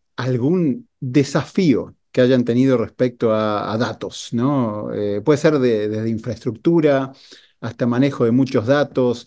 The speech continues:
temas de modelos que tuvieron que crear. Entonces, algún desafío o algunos desafíos que hayan tenido. Yo sé que vos, Didier, estás mucho en la parte de programación, así que me imagino que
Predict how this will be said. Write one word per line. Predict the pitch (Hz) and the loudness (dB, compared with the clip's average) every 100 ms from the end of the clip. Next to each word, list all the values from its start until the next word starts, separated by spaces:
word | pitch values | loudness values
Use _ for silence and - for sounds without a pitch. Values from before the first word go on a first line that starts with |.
| - | -4
temas | - 143 120 | 0 2 2
de | 117 110 | 2 0
modelos | 110 113 123 151 131 117 | 0 2 4 4 4 0
que | 113 | -2
tuvieron | 123 127 | -2 0
que | 113 | -2
crear. | - 131 123 | 0 2 4
Entonces, | 151 135 - _ _ _ | 2 0 -4 _ _ _
algún | 135 143 202 | 0 2 2
desafío | 180 - 123 - 160 127 | 2 0 -4 0 4 4
o | |
algunos | 117 165 262 139 - - - | 4 4 2 0 -6 -16 -14
desafíos | - 110 120 - 147 131 | -10 -8 -10 -4 -2 -2
que | - | 0
hayan | 131 120 | 0 0
tenido. | 113 120 139 139 127 117 117 | 0 2 4 4 2 0 -2
Yo | 123 | -4
sé | 120 139 | -2 -2
que | 123 | 2
vos, | 127 | 2
Didier, | 123 135 127 | 2 2 2
estás | 113 120 | 0 -2
mucho | 127 135 127 | -2 0 -2
en | |
la | 113 | 0
parte | 131 127 | 0 0
de | 123 | 0
programación, | 117 113 107 107 - 139 | 2 0 0 -2 -2 -2
así | 113 135 | -2 -2
que | 127 | 0
me | 117 | 0
imagino | 117 151 135 | 0 2 2
que | 117 120 | 4 2